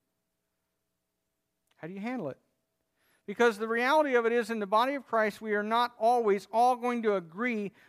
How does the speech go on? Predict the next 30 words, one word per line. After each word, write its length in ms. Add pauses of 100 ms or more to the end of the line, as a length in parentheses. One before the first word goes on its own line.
on 360
everything, 720
and 200
that 240 (200)
needs 400
to 120
be 240
okay. 600 (1080)
Because 340
we 220
are, 100 (140)
although 440
we 180
are 140
all 300
part 420
of 180
the 80
body 360
of 140
Christ, 340
we 120
are 80
not 240
all 220
the 100
same 360
part. 500 (280)
Amen? 380 (920)
And 320